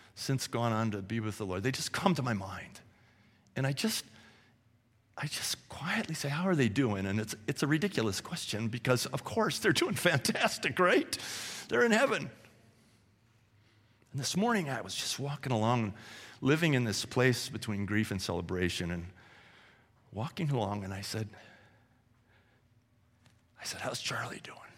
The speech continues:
My pastor. "How's Charlie doing?"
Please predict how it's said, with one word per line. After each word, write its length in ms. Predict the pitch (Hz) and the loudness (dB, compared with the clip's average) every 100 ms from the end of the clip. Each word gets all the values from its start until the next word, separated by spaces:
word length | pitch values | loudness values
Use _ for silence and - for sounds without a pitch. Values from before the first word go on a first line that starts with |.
| - _ _ _ _ _ _ _ _ _ _ _ _ _ _ _ | -20 _ _ _ _ _ _ _ _ _ _ _ _ _ _ _
My 60 | - | -14
pastor. 600 | - - - - - - _ _ _ _ _ _ _ _ _ _ _ _ | -12 -12 -12 -12 -16 -20 _ _ _ _ _ _ _ _ _ _ _ _
"How's 220 | - 127 - | -4 -2 -2
Charlie 380 | - 127 120 | -6 -4 -6
doing?" 300 | 120 - 95 | -8 -10 -14